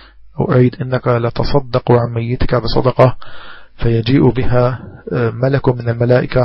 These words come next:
في أطباق من نور، فيقوم على رأس القبر فينادي: يا صاحب القبر الغريب، أهلك قد أهدوا إليك هذه الهدية فقبلها"،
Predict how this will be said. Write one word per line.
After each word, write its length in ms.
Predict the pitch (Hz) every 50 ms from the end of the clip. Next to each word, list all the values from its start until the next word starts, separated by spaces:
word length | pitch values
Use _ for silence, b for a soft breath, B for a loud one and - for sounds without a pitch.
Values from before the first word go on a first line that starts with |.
| 117 -
في 120 | - 120 -
أطباق 460 | - - - 123 127 127 131 - - 123
من 260 | 120 117 120 117 117
نور، 320 | 120 123 135 139 127 120 B B B B B B B B B B B B - -
فيقوم 440 | - 123 120 - - 139 139 131 131
على 420 | 123 120 127 131 131 123 123 120 - - - 139 131
رأس 220 | - - - -
القبر 500 | - - - 139 135 - 117 107 - -
فينادي: 440 | 120 120 120 120 131 135 127 123 123
يا 140 | 123 123 123
صاحب 380 | 123 - 139 131 - - 120 123
القبر 340 | 120 - - 131 123 123
الغريب، 600 | 123 117 117 113 120 123 131 135 123 - - 95 - B B B B B B B B B - 120
أهلك 340 | 120 131 135 131 127 -
قد 280 | 127 123 - 127 123 -
أهدوا 500 | - 165 135 123 120 123 127 127 131 -
إليك 280 | 127 131 131 127 - 127
هذه 400 | 113 110 127 127 120 127 117 127
الهدية 540 | 120 - 120 120 131 131 127 120 - 123 117 - -
فقبلها"، 720 | 127 - - 123 123 127 135 135 120 107 117 117 113 117